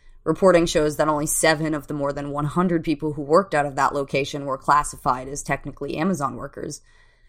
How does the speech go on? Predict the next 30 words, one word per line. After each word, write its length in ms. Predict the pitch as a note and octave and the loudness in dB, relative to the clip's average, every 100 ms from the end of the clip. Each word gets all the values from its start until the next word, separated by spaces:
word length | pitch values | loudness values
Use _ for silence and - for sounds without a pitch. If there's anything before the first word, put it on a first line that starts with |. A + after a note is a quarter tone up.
| - | -2
is 160 | E3+ | 2
what 140 | G3+ G3 | 4 2
creates 320 | F#3 E3 - | 4 4 2
situations 640 | - B2+ C3 B2+ - - | 0 -4 -8 -12 -10 -8
like 220 | - - - | -8 -8 -12
this. 340 | - - - _ _ _ _ _ _ | -14 -14 -16 _ _ _ _ _ _
It's 240 | - F#3+ F#3+ | 2 4 6
worth 180 | B3 C#4+ | 6 6
adding 540 | F3+ E3 D3 D3 D#3 E3 | 6 6 4 -2 -6 -2
that 160 | E3 | 2
this 180 | F#3 G3 | 2 2
isn't 280 | G#3+ G#3+ D3 | 0 -2 -2
just 360 | D3 D3 - | 2 2 2
an 100 | C#3 | -4
Amazon 460 | B2+ C3 C3+ C3 C#3+ | -4 -6 -8 -10 -8
problem. 540 | - - - - - _ _ _ _ - | -6 -6 -8 -14 -16 _ _ _ _ 2
Workers 380 | F#3 G3+ A#3 G3+ | 2 4 0 2
at 160 | E3+ | 2
a 40 | D#3+ | 4
Mayfield 540 | D#3+ E3+ E3+ F3 D#3 | 4 2 2 0 0
consumer 400 | D#3 D3+ D3+ D3 | -4 -2 -2 -4
products 440 | - F3 E3+ D#3+ | 0 2 2 0
factory 420 | - C3 C#3+ C#3+ C#3+ | 2 2 2 0 0
in 80 | |
Mayfield, 380 | C#3+ C#3 C#3 B2 | -2 -2 -2 -4
Kentucky, 580 | D3 C#3+ A3 A3+ G3 C#3 | -4 2 2 2 -2 -2
a 80 | D3 | -4
few 220 | - C#3+ | 0 2
hours 260 | B2+ G#2+ - | 2 2 -2
south, 400 | F3 D3 C#3+ | 4 4 2